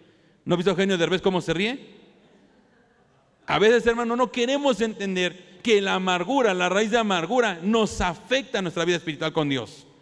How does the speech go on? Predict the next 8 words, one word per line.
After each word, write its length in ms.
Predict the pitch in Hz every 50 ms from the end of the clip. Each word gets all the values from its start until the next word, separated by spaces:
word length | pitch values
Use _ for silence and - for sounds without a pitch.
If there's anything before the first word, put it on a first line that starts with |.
| _ _ _ _ _ _ _ _ _ _ _ _ _ _ _ _ _
Dios 340 | 123 156 180 190 175 - -
pide 380 | - - 196 190 180 143 127 -
que 140 | - 147 131
saques 380 | - 170 160 151 170 151 -
toda 220 | - 160 156 156 151
raíz 400 | 147 135 123 117 127 139 139 135
de 80 | 156
amargura. 800 | 147 139 123 113 104 101 104 98 104 113 120 123 110 98 92 90